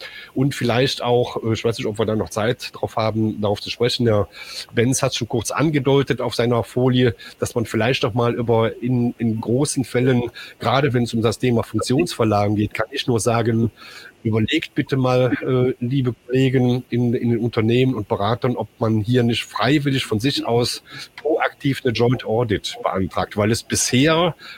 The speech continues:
gibt's noch genug Kapazitäten dafür, es soll auch politisch forciert werden. Und wenn's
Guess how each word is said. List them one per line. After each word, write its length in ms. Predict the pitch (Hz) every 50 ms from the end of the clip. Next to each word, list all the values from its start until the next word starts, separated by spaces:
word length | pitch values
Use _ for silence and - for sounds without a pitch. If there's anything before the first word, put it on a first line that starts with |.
| - - -
gibt's 280 | - - - - -
noch 200 | - 127 107 -
genug 340 | - 117 113 123 117 - -
Kapazitäten 760 | - 120 - - 123 - - - - 135 135 139 - - 127
dafür, 320 | 127 120 - - 139 139
es 80 | 131 107
soll 160 | 120 131 127
auch 140 | 120 113 -
politisch 400 | - 120 117 131 131 113 - -
forciert 500 | - 107 - - 127 123 143 139 - -
werden. 500 | 139 143 139 135 143 139 135 135 131 123 - - - - - - -
Und 160 | 117 120 110
wenn's 360 | 123 123 127 120 113 - -